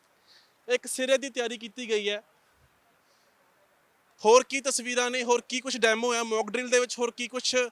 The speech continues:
ਦੇਖਣ 'ਚ ਨਜ਼ਰ ਆਉਂਦਾ ਹੈ, ਤੁਹਾਨੂੰ ਜ਼ਰੂਰ ਤਸਵੀਰਾਂ ਦਿਖਾਵਾਂਗੇ। ਫਿਲਹਾਲ ਦੇ ਲਈ ਦਿਨ ਵੀ ਡੁੱਬ ਰਿਹਾ ਹੈ, ਸੂਰਜ ਵੀ ਡੁੱਬ ਗਿਆ ਹੈ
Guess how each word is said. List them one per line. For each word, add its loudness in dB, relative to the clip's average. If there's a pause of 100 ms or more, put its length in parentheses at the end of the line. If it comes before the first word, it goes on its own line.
(280)
ਦੇਖਣ 2
'ਚ -8
ਨਜ਼ਰ 0
ਆਉਂਦਾ 2
ਹੈ, 0
ਤੁਹਾਨੂੰ -8
ਜ਼ਰੂਰ -8
ਤਸਵੀਰਾਂ -6
ਦਿਖਾਵਾਂਗੇ। -4
ਫਿਲਹਾਲ 2
ਦੇ 0
ਲਈ 2 (2000)
ਦਿਨ 4
ਵੀ -6
ਡੁੱਬ 2
ਰਿਹਾ 2
ਹੈ, -4
ਸੂਰਜ -8
ਵੀ -10
ਡੁੱਬ -2
ਗਿਆ -2
ਹੈ -12